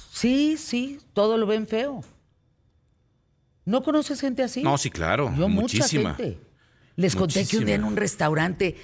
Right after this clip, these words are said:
Speaker 1: estábamos un grupo de amigas muertas de risa, echándonos nuestro tequila, contando historias.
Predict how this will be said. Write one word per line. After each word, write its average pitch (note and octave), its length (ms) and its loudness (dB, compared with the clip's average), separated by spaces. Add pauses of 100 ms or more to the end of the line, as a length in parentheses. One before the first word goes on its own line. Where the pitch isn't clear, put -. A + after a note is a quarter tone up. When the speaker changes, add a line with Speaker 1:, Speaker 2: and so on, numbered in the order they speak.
(280)
Speaker 1:
estábamos G3+ 540 2
un F#3+ 100 0
grupo G3+ 260 0
de F#3+ 80 4
amigas E3+ 380 0
muertas F#3+ 440 0
de D3+ 120 4
risa, D3+ 400 0
echándonos E3+ 480 -6
nuestro D#3 340 -4
tequila, D#3+ 760 2
contando F3 520 -4
historias. D#3+ 680 0